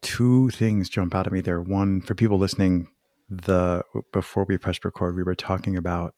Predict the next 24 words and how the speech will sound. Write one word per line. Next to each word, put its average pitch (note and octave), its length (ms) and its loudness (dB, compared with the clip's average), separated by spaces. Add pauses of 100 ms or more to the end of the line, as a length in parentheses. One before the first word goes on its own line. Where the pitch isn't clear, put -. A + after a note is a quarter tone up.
(140)
a, G2 120 -2 (280)
what G#2+ 140 2
I A2+ 80 6
thought G2+ 140 4
was F#2+ 100 -6
a F2+ 80 0
really F#3 320 4
good F#2+ 400 0 (160)
Instagram, F2 600 -4 (680)
I F#2 40 -2
don't E2+ 100 -2
know, E2+ 140 -8
video, F2 380 0
reel, F2 320 0
whatever, F2 320 -2 (720)
about G2+ 420 4
while F#2+ 180 4
you F2+ 120 2
were E2+ 80 0
driving. E2 520 2 (160)
So F2 400 0 (160)
people F#2+ 220 -2
go F2 180 -4
find F2 420 -4